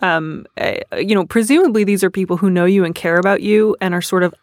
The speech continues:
unaware the ways in which they're being, you know, thoughtless and incorrect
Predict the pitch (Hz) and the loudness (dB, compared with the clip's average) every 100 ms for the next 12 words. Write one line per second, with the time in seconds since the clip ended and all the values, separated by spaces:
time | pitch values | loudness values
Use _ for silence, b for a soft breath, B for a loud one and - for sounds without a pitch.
0 | _ 196 202 196 175 170 175 190 208 - | _ 0 2 2 4 2 4 0 -2 -2
1 | 185 170 170 175 180 175 - 175 170 165 | 0 2 0 2 0 -2 0 0 0 -2
2 | 160 160 156 180 160 - - - 165 185 | -4 -8 -4 -2 -2 -6 -6 -4 -2 0
3 | 175 - - 170 - 170 165 160 | 0 -2 -4 -6 -2 0 0 -2